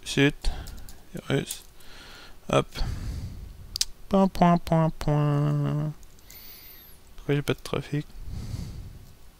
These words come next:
Porte quatre-vingts. Ouais, j'ai mis en quatre-vingts. Il m'a Ah, parce que,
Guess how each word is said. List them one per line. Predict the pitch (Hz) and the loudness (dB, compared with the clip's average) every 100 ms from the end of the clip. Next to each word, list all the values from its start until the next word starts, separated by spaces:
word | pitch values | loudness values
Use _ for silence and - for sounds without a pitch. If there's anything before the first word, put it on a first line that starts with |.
| - - - - - - - - - - - - - - | -20 -20 -20 -20 -20 -20 -20 -20 -20 -20 -20 -14 -12 -12
Porte | - - | -14 -18
quatre-vingts. | - - - - - - - - - - - - - - - - - - - - - - - - - - - - - - | -18 -16 -14 -14 -16 -16 -20 -20 -20 -20 -20 -18 -18 -18 -20 -20 -20 -20 -20 -20 -20 -20 -18 -20 -20 -20 -16 -8 -4 -4
Ouais, | - | -4
j'ai | - | -2
mis | 139 | 2
en | 139 139 | 2 2
quatre-vingts. | 135 - 143 160 247 - - - - - - - - - | -2 0 2 2 0 -6 -12 -10 -12 -12 -12 -14 -14 -4
Il | 151 | 2
m'a | 147 147 147 143 - - - - - - - - - - - - - | 2 4 0 -2 -10 -16 -18 -18 -18 -18 -16 -14 -12 -12 -12 -8 2
Ah, | 170 165 147 | 6 8 8
parce | 127 - - | 10 10 10
que, | 202 | 8